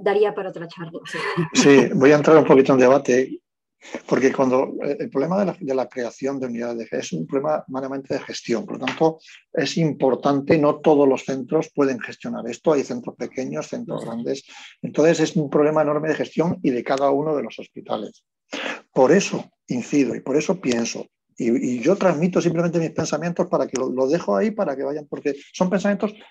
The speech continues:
Speaker 2: que vamos discutiendo y hablando entre nosotros durante mucho tiempo. Si tú tuvieras, no, tú, o lo ideal, vamos a plantearnos que lo ideal sea tener una unidad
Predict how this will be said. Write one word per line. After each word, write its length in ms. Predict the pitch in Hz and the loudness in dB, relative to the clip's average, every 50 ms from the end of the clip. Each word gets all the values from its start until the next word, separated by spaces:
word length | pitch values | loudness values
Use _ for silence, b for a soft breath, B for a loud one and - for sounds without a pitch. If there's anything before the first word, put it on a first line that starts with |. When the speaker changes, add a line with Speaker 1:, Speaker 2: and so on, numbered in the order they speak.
| B _ | B _
Speaker 2:
que 80 | - 147 | -4 -2
vamos 260 | 135 160 190 196 170 | 0 2 2 2 2
discutiendo 480 | 170 185 185 - 185 175 196 175 175 175 | 2 -2 -2 -4 -4 -2 0 0 2 4
y 20 | |
hablando 280 | 170 160 170 170 165 170 | 4 4 2 0 -2 -4
entre 180 | 160 160 165 | -6 -6 -6
nosotros 380 | 160 156 - - 165 160 170 165 | -8 -8 -6 -6 -4 -4 -4 -4
durante 220 | 151 143 131 120 | -4 -6 -8 -10
mucho 220 | 123 127 120 107 117 | -12 -12 -12 -14 -14
tiempo. 260 | - - 110 - 127 | -16 -18 -16 -14 -14
Si 160 | 117 - 143 | -10 -10 -8
tú 160 | 135 - 240 | -6 -4 -4
tuvieras, 520 | 214 - 220 196 175 135 120 110 104 - _ _ _ _ _ _ - | -2 0 0 0 0 0 -2 -4 -8 -10 _ _ _ _ _ _ -8
no, 180 | 156 - - | -8 -8 -4
tú, 200 | - - 320 381 - | -2 0 0 2 4
o 180 | 175 165 170 165 | 2 2 4 6
lo 140 | 160 160 160 | 6 6 6
ideal, 400 | 151 160 190 233 277 226 - - _ _ | 6 6 6 4 4 2 -2 -10 _ _
vamos 260 | - 160 180 196 175 175 | 0 2 2 2 2 0
a 60 | 160 | 0
plantearnos 380 | 175 170 160 - 180 180 175 | 0 -2 0 0 0 0 0
que 100 | 175 - | 0 2
lo 60 | 147 139 | 2 2
ideal 220 | 135 151 165 160 | 4 4 2 2
sea 180 | 160 - 165 165 | 0 -2 -2 -2
tener 380 | - 143 135 156 165 175 - - | -2 -4 -2 -2 -2 -4 -4 -8
una 160 | 147 143 147 | -8 -6 -4
unidad 360 | 147 131 127 123 139 151 165 | -6 -6 -6 -4 -4 -4 -4